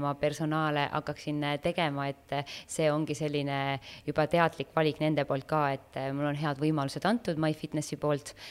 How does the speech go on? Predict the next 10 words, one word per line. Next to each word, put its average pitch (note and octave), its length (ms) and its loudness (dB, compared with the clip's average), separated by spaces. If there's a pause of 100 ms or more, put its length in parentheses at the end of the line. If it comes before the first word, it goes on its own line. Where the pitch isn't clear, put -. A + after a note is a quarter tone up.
(140)
ja C#3 500 0
seda D3 160 -2
kõike D3 240 -4
tuleb C#3+ 240 -2
ära D#3+ 220 2
kasutada, C3+ 680 -2
et, - 240 -12
eh, C3+ 180 -2 (380)
et, - 320 -4
eh, C3+ 300 -2